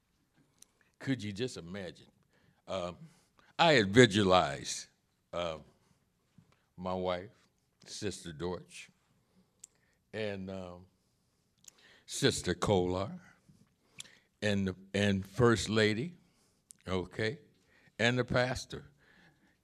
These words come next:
Could you just imagine? I just want you to just imagine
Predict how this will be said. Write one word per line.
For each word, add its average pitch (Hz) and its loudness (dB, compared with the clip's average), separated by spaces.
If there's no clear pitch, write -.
Could 117 -6
you 113 -2
just 113 2
imagine? 98 2
I - 2
just 98 -4
want 98 -4
you 85 -8
to - -20
just 104 -6
imagine 90 -6